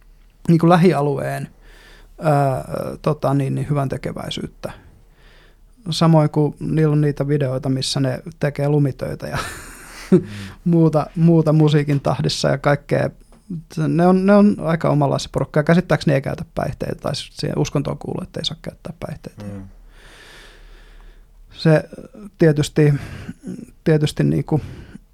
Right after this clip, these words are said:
Speaker 1: erottaa sit, mut toi Kundalini on sellainen, että mä voisin siitä kertoa yhden tarinan, minkä meidän yhteinen ystävä Vesa kertoo, jos muistat. Vesa on kanssa pitkäaikainen joogaharrastaja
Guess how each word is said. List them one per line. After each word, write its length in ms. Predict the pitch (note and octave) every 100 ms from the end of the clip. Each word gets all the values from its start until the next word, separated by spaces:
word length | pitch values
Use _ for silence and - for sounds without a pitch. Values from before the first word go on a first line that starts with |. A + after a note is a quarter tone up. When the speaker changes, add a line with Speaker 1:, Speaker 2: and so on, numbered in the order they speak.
| - - F3+
Speaker 1:
erottaa 440 | E3 D#3 - D3
sit, 220 | D3+ D3
mut 140 | D#3+ -
toi 120 | E3+
Kundalini 520 | G#3 G#3+ G3+ F3 D#3+
on 60 | D#3+
sellainen, 360 | E3 E3 D#3
että 100 | D#3
mä 40 | D3
voisin 160 | D3+
siitä 220 | D#3 D#3+ D3+
kertoa 340 | D#3+ D#3+ D#3
yhden 160 | D3+ D#3+
tarinan, 340 | D#3+ E3 D3+
minkä 240 | C#3+ C#3 C#3 - -
meidän 180 | C#3+ C#3
yhteinen 280 | C#3 D#3 D3
ystävä 240 | - D3+
Vesa 260 | D3+ D3+ C#3+
kertoo, 420 | - - - C3+
jos 160 | C#3 -
muistat. 420 | D#3+ - - - - _ _ _ - - - - _ _ - _ _ D3
Vesa 200 | D#3+ D#3+
on 60 | D#3
kanssa 140 | C#3
pitkäaikainen 540 | D#3+ - D3+ D3 D3+
joogaharrastaja 720 | D3 D3+ C#3+ D3 D3 - C#3